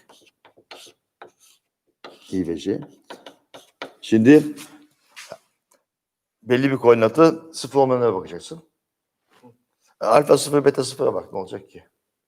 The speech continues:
Değil mi? Hepsi aynı çünkü.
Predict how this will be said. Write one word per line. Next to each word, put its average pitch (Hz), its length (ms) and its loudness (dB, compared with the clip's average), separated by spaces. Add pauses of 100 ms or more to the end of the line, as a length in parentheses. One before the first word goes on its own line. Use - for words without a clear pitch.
(1700)
Değil 139 120 -2
mi? 98 120 -6 (3250)
Hepsi 104 360 -8
aynı 101 140 -6
çünkü. - 260 -20